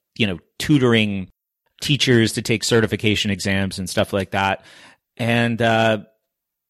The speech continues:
that was where I was like, "This is, really doesn't feel like it's going anywhere," just as far as, like, professional satisfaction. Like, to become an educator, you feel like,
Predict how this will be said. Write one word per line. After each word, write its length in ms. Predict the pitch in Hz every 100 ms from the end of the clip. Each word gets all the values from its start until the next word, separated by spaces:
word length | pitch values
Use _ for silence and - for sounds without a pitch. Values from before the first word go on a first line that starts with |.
| _ _ - 117
that 280 | 139 156
was 220 | 143 127 113
where 420 | 117 107 104 -
I 140 | 107
was 200 | 104 101
like, 260 | 107 101 -
"This 220 | 117 -
is, 200 | 113 98 98 _ 110
really 320 | 104 107 101
doesn't 280 | 98 92 98
feel 240 | - 98
like 200 | 92 90
it's 180 | 95 -
going 320 | - 98 92
anywhere," 540 | 90 90 87 87 87 92
just 200 | - -
as 120 | 104
far 220 | - 101 95
as, 120 | -
like, 200 | 95 -
professional 460 | 101 92 87 98
satisfaction. 800 | 87 92 87 - 87 85 - 101
Like, 160 | 95 107
to 80 | 113
become 440 | 143 - 180 202
an 120 | 151 117
educator, 640 | 120 - - 156 151 165 - - -
you 120 | - 135
feel 300 | - 170 180
like, 400 | 170 151 -